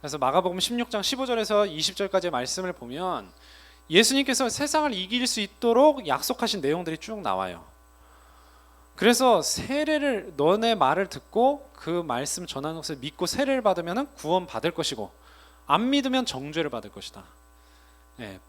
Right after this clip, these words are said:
이 복음은요, 믿으면 구원이고 믿지 않으면 정죄, 예, 심판이 있을 뿐이에요.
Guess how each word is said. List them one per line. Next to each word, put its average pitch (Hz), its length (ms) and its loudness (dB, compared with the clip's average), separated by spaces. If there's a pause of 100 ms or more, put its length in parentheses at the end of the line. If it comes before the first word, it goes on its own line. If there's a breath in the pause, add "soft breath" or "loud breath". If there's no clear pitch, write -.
이 208 100 2
복음은요, 233 880 4 (220)
믿으면 269 840 4
구원이고 190 600 2
믿지 160 380 -4
않으면 190 320 2
정죄, 117 540 -6 (760 soft breath)
예, 87 260 -14
심판이 285 560 2
있을 147 220 -4
뿐이에요. 101 380 -14